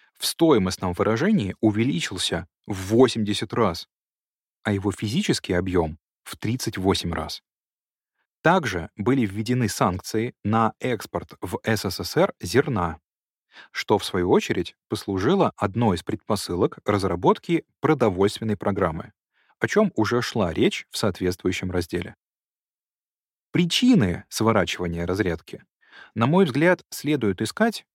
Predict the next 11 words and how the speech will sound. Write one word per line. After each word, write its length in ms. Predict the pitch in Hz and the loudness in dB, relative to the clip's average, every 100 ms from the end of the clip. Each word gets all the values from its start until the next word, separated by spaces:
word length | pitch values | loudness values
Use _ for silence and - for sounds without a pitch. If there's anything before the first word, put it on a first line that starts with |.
| _ _ - | _ _ -6
в 160 | 101 | 0
экономической 800 | 196 180 120 95 110 - - 113 - | 2 2 2 2 0 -2 -4 -4 -2
области. 540 | 90 87 - - 101 _ _ _ _ _ _ _ _ - - | -4 -4 -8 -12 -16 _ _ _ _ _ _ _ _ -20 -16
Начало 580 | - 113 151 - 156 95 | -2 0 2 2 2 0
семидесятых 680 | 85 101 101 110 107 95 90 | -2 -4 -6 -4 -4 -4 -4
годов 440 | 113 139 226 - - | -2 0 -2 -4 -6
отмечено, 720 | 107 - 151 151 - 104 98 | -4 -2 -2 -2 0 0 0
с 140 | - 127 | 0 -2
одной 320 | 127 107 87 | 0 0 -2
стороны, 540 | - 87 87 82 82 _ _ _ - | -4 -6 -4 -6 -10 _ _ _ -14
экономическими 1040 | 117 120 120 135 107 85 - 87 85 - | -4 -2 0 -2 -2 -6 -8 -8 -8 -10